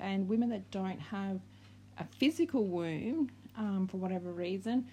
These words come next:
but they still carry that energetic space. So no matter what, we can all connect to our, um, moon cycle or period, whatever one like to call it. So, um,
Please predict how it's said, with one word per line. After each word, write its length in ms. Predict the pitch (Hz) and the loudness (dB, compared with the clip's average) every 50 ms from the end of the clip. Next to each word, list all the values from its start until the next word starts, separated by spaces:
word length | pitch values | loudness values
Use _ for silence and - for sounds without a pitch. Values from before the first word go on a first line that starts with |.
| - - - - - | -14 -20 -12 -8 -8
but 160 | 185 - - | -6 -4 -4
they 100 | 190 190 | -4 -6
still 400 | 190 - - 208 190 180 180 185 - | -4 -4 -2 0 0 0 0 -4 -6
carry 340 | - - 190 175 180 175 | -8 -4 -2 0 0 0
that 240 | 165 160 147 - - | 0 -2 -4 -4 -4
energetic 560 | 180 180 175 165 165 180 170 151 147 156 - | -4 -4 -6 -4 -4 -4 -4 -4 -4 -6 -8
space. 500 | - - - 165 120 127 160 151 - - - - - - - - - - - - - - - - - - - - - - - - | -12 -10 -6 -6 -4 -4 -4 -6 -10 -14 -18 -20 -20 -20 -20 -20 -20 -20 -20 -20 -20 -18 -18 -20 -20 -20 -18 -16 -14 -14 -10 -4
So 180 | - 185 185 | -2 2 4
no 140 | 190 190 190 | 4 6 6
matter 220 | 196 190 180 180 | 4 4 2 0
what, 220 | 170 170 170 - - | 0 -2 -2 -4 -4
we 60 | 170 | -6
can 140 | 180 - 185 | -6 -4 -4
all 120 | 180 170 160 - | -4 -4 -4 -4
connect 260 | - 196 175 - - | -4 -4 -4 -4 -6
to 100 | - 190 | -8 -6
our, 260 | 175 165 160 165 160 151 - - - - - - - - - - | -4 -4 -4 -4 -6 -8 -10 -14 -20 -20 -20 -20 -20 -20 -18 -12
um, 400 | - 190 175 175 175 180 180 180 | -8 -8 -6 -6 -4 -2 0 2
moon 200 | 185 185 180 185 | 4 4 4 2
cycle 640 | 185 - 190 175 165 165 165 - - - - - 180 | 0 0 -2 -2 -2 -2 -2 -4 -6 -6 -4 -4 -4
or 200 | 180 170 170 165 | -4 -4 -6 -6
period, 580 | - - - 190 185 185 180 180 175 175 170 165 - - - - - - - | -8 -6 -4 -2 0 0 0 2 0 0 -2 -4 -8 -16 -20 -20 -16 -8 -4
whatever 280 | 202 185 180 175 175 170 | -2 0 0 0 -2 -2
one 320 | 170 170 170 170 175 156 - - - - - - - - - - - - - - - | -2 -2 -2 -2 -4 -6 -8 -12 -18 -20 -20 -20 -20 -20 -20 -20 -20 -20 -14 -8 -6
like 160 | 175 160 - | -6 -6 -6
to 60 | - - | -8 -6
call 300 | - - 392 370 277 - | -2 0 2 2 2 2
it. 100 | - - - - - - - - - - - - - - | 0 -4 -10 -16 -16 -16 -16 -16 -18 -18 -20 -20 -14 -4
So, 560 | - 247 233 226 226 226 220 220 220 220 220 226 - - - | 2 4 6 6 6 6 6 6 4 4 2 -2 -6 -6 -2
um, 640 | 220 233 233 226 220 220 214 208 208 208 202 - | 0 2 4 4 6 6 6 6 4 2 0 -2